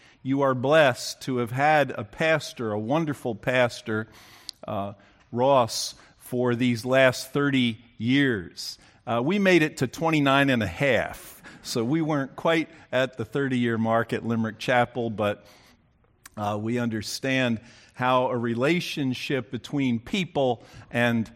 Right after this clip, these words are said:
pastor, uh, grows deep. So I know it's gonna be a difficult time for you as a congregation, uh, to get used to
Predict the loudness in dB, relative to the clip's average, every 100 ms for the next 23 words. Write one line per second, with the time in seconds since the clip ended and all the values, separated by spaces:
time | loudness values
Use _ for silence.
0 | _ -10 -4 -2 -4 -8 -6 -6 -6 -12
1 | _ _ -6 -4 -2 -4 -4 0 2 0
2 | -2 -6 -14 _ -16 -6 -2 -2 -4 -16
3 | -20 _ _ _ _ _ _ -6 -2 0
4 | 0 0 -2 -4 -2 0 0 0 0 -2
5 | -4 -4 0 0 -2 -4 -2 0 0 -4
6 | -12 -10 -4 -2 -2 -4 -10 _ -6 0
7 | 0 0 -2 2 4 4 2 -2 2 2
8 | 2 0 -2 -2 -2 -6 -18 -20 _ -4
9 | -4 -4 -2 -2 0 0 0 -2 -6 -2
10 | 0 0